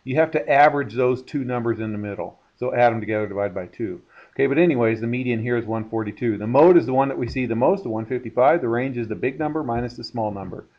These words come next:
Okay, and then standard deviation is each number minus the mean, minus this mean right here, squared.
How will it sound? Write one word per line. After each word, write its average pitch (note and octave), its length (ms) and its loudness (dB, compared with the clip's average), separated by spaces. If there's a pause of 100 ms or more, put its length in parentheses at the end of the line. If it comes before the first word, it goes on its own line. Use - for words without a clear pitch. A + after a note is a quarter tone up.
(140)
Okay, D#3 220 -2
and F#3 120 -8 (200)
then C#3 180 -4
standard F3+ 320 6
deviation F#3 600 4 (240)
is B2+ 320 0
each F3+ 320 -4
number C#3 340 4
minus C3 420 0
the B2+ 120 -8
mean, B2+ 400 -2
minus A2+ 340 -4
this B2 220 -6
mean A2+ 260 -4
right A2 220 -2
here, A#2 260 0
squared. C#3+ 580 2